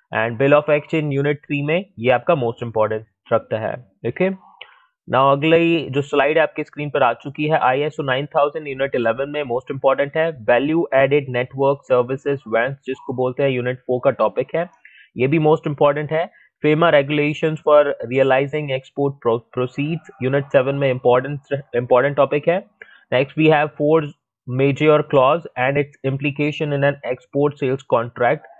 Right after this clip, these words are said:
और इसको शॉर्ट में आप frustration of contract का टॉपिक भी बोल सकते हैं, या तो force majeure clause बोल लीजिए या frustration of contract बोल लीजिए, यूनिट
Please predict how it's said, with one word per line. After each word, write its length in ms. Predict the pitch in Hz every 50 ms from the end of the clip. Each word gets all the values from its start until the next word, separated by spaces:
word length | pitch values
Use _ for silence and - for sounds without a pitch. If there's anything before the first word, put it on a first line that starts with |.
| _ _ - - -
और 260 | - 113 123 131 135
इसको 280 | 131 135 139 - 156 151
शॉर्ट 280 | 143 - 143 139 143 143 151
में 60 | 143
आप 160 | 139 143 -
frustration 580 | - 139 135 - - - 143 139 139 - 143 135
of 60 | 139 139 -
contract 320 | 123 120 123 - 127 139 -
का 80 | - 135
टॉपिक 340 | 135 120 113 - 131 127 127
भी 80 | 135 135
बोल 160 | 127 131 135 -
सकते 260 | - 135 - - 143
हैं, 140 | 143 151 147
या 140 | 131 123 117
तो 120 | - 135 - -
force 220 | 135 131 - - 151
majeure 280 | 131 131 123 139 139 139 -
clause 260 | 151 135 131 139 131 131
बोल 120 | 139 147
लीजिए 320 | 143 147 147 147 - 165 175 185 - _ _ - - _ _ -
या 60 | 131
frustration 600 | - - 139 139 139 - 151 151 143 139 160 143 143
of 100 | 143 143
contract 380 | 143 131 131 127 135 135 139 -
बोल 140 | 143 135 131
लीजिए, 220 | 139 139 - 151
यूनिट 260 | 147 131 123 131 139